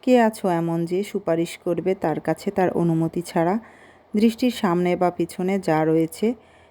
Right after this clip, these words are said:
সে সবই জানে। তার জ্ঞান সীমা থেকে কোনো কিছুকেই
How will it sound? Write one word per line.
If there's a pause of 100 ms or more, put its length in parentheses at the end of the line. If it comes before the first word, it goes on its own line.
সে
সবই
জানে। (460)
তার
জ্ঞান
সীমা
থেকে
কোনো
কিছুকেই